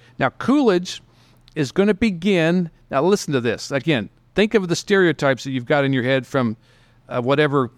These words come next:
god-awful class you took in high school or college about the nineteen twenties or modern America history. Um,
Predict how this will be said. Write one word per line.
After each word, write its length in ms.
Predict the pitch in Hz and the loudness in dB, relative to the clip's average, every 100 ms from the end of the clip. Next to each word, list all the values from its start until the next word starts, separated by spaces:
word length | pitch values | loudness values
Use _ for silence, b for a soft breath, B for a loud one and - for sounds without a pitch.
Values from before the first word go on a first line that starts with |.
| 135 | -4
god-awful 540 | 147 139 135 135 131 | 0 2 2 0 -4
class 380 | - 151 135 - | -2 0 0 -2
you 80 | 120 | -4
took 220 | 139 127 | -2 -2
in 80 | 123 | 0
high 140 | 135 | 0
school 240 | 131 - 127 | -2 -2 -2
or 120 | 113 | -2
college 400 | - 139 127 113 | 0 2 2 0
about 200 | 123 117 | 0 0
the 80 | 123 | 0
nineteen 420 | 123 120 120 107 | -2 -2 -2 -2
twenties 400 | - 131 120 113 | 0 0 0 0
or 60 | |
modern 340 | 117 120 120 113 | 0 2 2 0
America 500 | 120 135 123 - 110 b b b | 0 0 0 -2 -6 b b b
history. 520 | - 165 - 127 110 - b b | -4 -4 -2 -2 -4 -6 b b
Um, 320 | 160 156 135 | 2 2 0